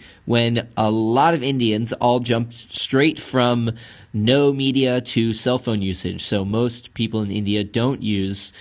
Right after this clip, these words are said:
s-, landlines. They mostly use cell phones. And there are an increasing number of hard computers, laptops,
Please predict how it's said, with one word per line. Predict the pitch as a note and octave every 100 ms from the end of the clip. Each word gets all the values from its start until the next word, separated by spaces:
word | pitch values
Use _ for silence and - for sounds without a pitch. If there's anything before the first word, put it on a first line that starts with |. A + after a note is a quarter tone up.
| -
s-, | - - -
landlines. | G#2+ A2 A2+ A2+ G#2+ G2+ F#2 G2+ C3 - - _
They | - G#2+
mostly | G#2 A2 A#2 A#2 A2+
use | G2+ G#2
cell | - F#2+
phones. | F#2 G2+ F#2+ C3+ - - _ _ _
And | A2+ A2 G#2+ G#2+ G#2 - - - -
there | - A2+ A#2
are | A#2 A#2 A2+ A2 A2 G#2+ -
an | -
increasing | D#3+ D#3 - F3 - D#3+ C3+
number | B2 A#2 A2 A2+ A#2 A#2 -
of | A2 G#2 G2+ G2+ - - _ _
hard | - B2 A#2+ A#2 A2 A2+ - _ -
computers, | A2 - B2+ G#2+ G2 A2 A2
laptops, | A2+ G#2+ - G#2 G#2 G#2 - -